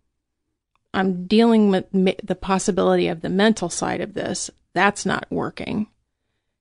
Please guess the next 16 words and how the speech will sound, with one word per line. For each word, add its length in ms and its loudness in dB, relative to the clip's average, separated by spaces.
And 300 2
then 160 4
I 100 4
started 440 -2
to 140 -2
think 280 -6
about, 500 -4
well, 340 2
what 200 2
if 140 -4
this 220 -2
is 140 -6
here 200 -2
to 80 -8
stay? 600 -4
Um, 520 -4